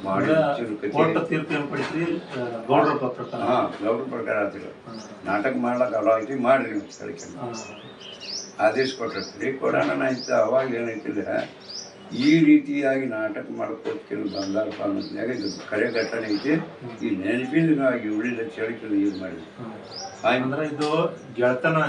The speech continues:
Speaker 2: ಇಬ್ರು ಗೆಳತನ ಅಂದ್ರೆ ಸಂಗ್ಯಾ ಬಳ ಅಂದು ಬಹಳ
Speaker 1: ಹಾ.
Speaker 2: ಆತ್ಮೀಯದ, ಆ,
Speaker 1: ಹಾ.
Speaker 2: ಗೆಳತನ ಇತ್ತು.
Speaker 1: ಗೆಳತನ
Speaker 2: ದೋಸ್ತಿ
Speaker 1: ಇತ್ತು.
Speaker 2: ಇತ್ತು.
Speaker 1: ದೋಸ್ತಿ.
Speaker 2: ಹಾ, ಈ ದೋಸ್ತಿ
Speaker 1: ದೋಸ್ತಿ
Speaker 2: ನೋಡುವ
Speaker 1: ಹಿಂಗ್ ಮಾಡಿದ್ಲ.
Speaker 2: ಹಾ.
Speaker 1: ಅನ್ನೋದು.
Speaker 2: ದೋಸ್ತಿನ ಅಂದ್ರ ಗೆಳತನದಾಗ
Speaker 1: ಹ್ಮ್.
Speaker 2: ಇಟ್ಟೆಲ್ಲ ಇದ್ರೂನು ಮೋಸ ಆತು.
Speaker 1: ಮೋಸ ಆತು.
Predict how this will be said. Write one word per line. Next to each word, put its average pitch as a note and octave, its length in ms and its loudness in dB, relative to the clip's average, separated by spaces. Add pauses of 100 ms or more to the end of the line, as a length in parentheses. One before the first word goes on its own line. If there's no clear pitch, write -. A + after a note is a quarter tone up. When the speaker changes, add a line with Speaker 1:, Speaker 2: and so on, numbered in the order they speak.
(140)
Speaker 2:
ಇಬ್ರು C3+ 300 0
ಗೆಳತನ C3+ 360 0
ಅಂದ್ರೆ B2 280 -2
ಸಂಗ್ಯಾ C3+ 360 2
ಬಳ D3 180 4
ಅಂದು D3 300 2
ಬಹಳ C3 240 2
Speaker 1:
ಹಾ. - 500 0
Speaker 2:
ಆತ್ಮೀಯದ, E3+ 540 6
ಆ, D#3+ 560 0 (760)
Speaker 1:
ಹಾ. C#3 180 6
Speaker 2:
ಗೆಳತನ C#3 280 6
ಇತ್ತು. D3+ 220 0 (260)
Speaker 1:
ಗೆಳತನ A#2+ 380 4
Speaker 2:
ದೋಸ್ತಿ E3 220 4
Speaker 1:
ಇತ್ತು. G2+ 260 -2
Speaker 2:
ಇತ್ತು. A2 120 -6
Speaker 1:
ದೋಸ್ತಿ. - 300 0
Speaker 2:
ಹಾ, A#2+ 560 -6
ಈ D#3 140 2
ದೋಸ್ತಿ C3 100 2
Speaker 1:
ದೋಸ್ತಿ G#3 400 8
Speaker 2:
ನೋಡುವ G3 220 8 (420)
Speaker 1:
ಹಿಂಗ್ C3+ 260 -2
ಮಾಡಿದ್ಲ. B2 500 2
Speaker 2:
ಹಾ. A#2+ 520 -2 (440)
Speaker 1:
ಅನ್ನೋದು. D3+ 220 4
Speaker 2:
ದೋಸ್ತಿನ G3 460 6
ಅಂದ್ರ D#3+ 260 4 (380)
ಗೆಳತನದಾಗ F3 640 2 (140)
Speaker 1:
ಹ್ಮ್. A2 580 -6
Speaker 2:
ಇಟ್ಟೆಲ್ಲ D#3+ 360 6
ಇದ್ರೂನು F3+ 360 6
ಮೋಸ D#3 360 0
ಆತು. B2+ 440 0
Speaker 1:
ಮೋಸ A#2+ 240 -2
ಆತು. - 380 -2